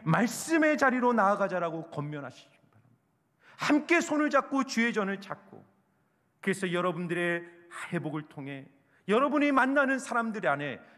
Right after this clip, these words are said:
그 회복의 은혜가 퍼져가는 하나님의 놀라운 은총이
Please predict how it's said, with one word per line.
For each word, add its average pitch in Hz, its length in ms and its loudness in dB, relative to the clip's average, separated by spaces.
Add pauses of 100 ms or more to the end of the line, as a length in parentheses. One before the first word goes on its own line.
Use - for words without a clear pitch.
그 127 200 -8
회복의 240 440 -4
은혜가 202 420 -2
퍼져가는 139 560 -8 (680)
하나님의 110 440 -8
놀라운 180 420 -2
은총이 127 680 -6